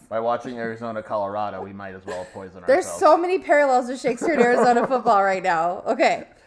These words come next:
Speaker 2: Okay.
Speaker 1: Who's, <laughs> who's the drunk character in Shakespeare plays?
Speaker 2: Mer-, oh, Falstaff.
Speaker 1: Yeah, so Kevin Sumlin.
Speaker 2: There we go.
Speaker 1: <laughs>
Speaker 2: Yeah, boom.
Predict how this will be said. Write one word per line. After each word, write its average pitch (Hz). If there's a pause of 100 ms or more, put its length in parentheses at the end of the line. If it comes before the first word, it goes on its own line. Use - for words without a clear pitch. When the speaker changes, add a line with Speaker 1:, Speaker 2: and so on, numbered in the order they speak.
(260)
Speaker 2:
Okay. 226 (300)
Speaker 1:
Who's, -
<laughs> -
who's 196
the 196
drunk 147
character 123
in 110
Shakespeare 113
plays? 92 (220)
Speaker 2:
Mer-, 302 (360)
oh, 226
Falstaff. 311 (120)
Speaker 1:
Yeah, 135
so -
Kevin 113
Sumlin. 98 (520)
Speaker 2:
There 190
we 202
go. 233 (100)
Speaker 1:
<laughs> 131 (240)
Speaker 2:
Yeah, 247
boom. 208